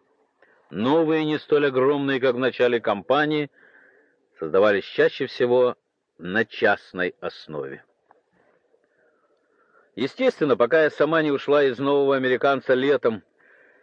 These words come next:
одна тысяча девятьсот восемьдесят первого года, я снимала всё имеющее для газеты значение, все имеющие для газеты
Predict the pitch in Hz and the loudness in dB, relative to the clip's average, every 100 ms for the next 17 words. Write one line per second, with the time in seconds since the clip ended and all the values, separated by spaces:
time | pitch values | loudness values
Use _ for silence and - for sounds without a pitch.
0 | _ - 98 120 147 - 123 123 143 123 | _ -2 0 0 -2 -4 -2 0 2 2
1 | 120 - 113 104 127 123 117 120 - 123 | 2 0 -12 -4 -2 -2 -2 -2 2 2
2 | 127 135 208 190 120 117 190 - 170 175 | 4 4 2 2 2 2 0 -2 -4 0
3 | 202 185 160 135 - - - 151 165 170 | 2 4 2 0 -8 -18 -4 0 2 0
4 | 151 147 135 - 139 117 117 120 117 113 | 0 -2 -2 -2 0 2 2 2 2 0
5 | 107 110 - 120 113 110 - - - _ | 0 -2 -2 -4 -2 -4 -6 -16 -20 _
6 | - - 156 123 113 104 - 110 107 104 | -8 -2 0 0 -2 -4 -6 -2 0 2
7 | 113 107 101 | 0 0 -2